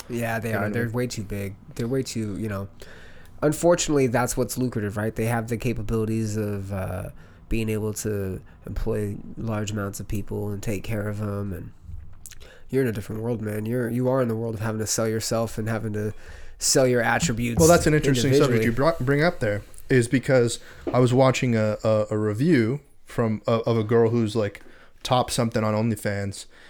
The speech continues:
Speaker 2: and, um, she was bas-, basically saying, like, "Listen, ladies, uh, don't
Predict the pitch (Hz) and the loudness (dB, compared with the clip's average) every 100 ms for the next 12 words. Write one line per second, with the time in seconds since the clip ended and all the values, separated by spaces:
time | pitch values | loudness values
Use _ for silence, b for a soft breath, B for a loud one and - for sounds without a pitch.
0 | B B - 117 113 113 - - 107 101 | B B 0 0 2 -2 -10 -6 -2 -2
1 | 101 104 - - - - 123 131 120 127 | -6 -10 -18 -16 -2 2 2 2 0 0
2 | 127 - 117 123 117 113 110 - - - | 0 0 -2 0 2 2 0 -4 -14 -20
3 | - _ _ _ _ - - - 143 - | -20 _ _ _ _ -20 -4 2 4 4
4 | 123 113 113 110 110 - - b b b | 2 2 2 2 -2 -6 -12 b b b
5 | b b - 120 113 110 - _ - 139 | b b 2 4 4 2 -4 _ 2 4
6 | 160 | 4